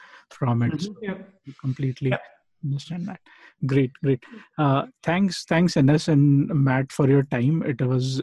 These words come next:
Speaker 1: uh, you know, really wonderful, uh, conversation to hear your thoughts and, you know, how, the direction in which, uh, uh, both spacey and Prodigy are heading. I'm, I'm really excited about it, and I'm sure, uh, you know,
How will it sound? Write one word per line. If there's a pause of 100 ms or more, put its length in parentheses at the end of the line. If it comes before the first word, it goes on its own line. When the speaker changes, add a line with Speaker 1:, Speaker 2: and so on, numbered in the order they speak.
Speaker 1:
uh,
you
know,
really
wonderful,
uh,
conversation
to
hear
your (160)
thoughts
and, (200)
you
know,
how,
the
direction
in
which,
uh, (420)
uh,
both
spacey
and
Prodigy
are (100)
heading.
I'm,
I'm (320)
really
excited
about
it,
and
I'm
sure,
uh,
you
know,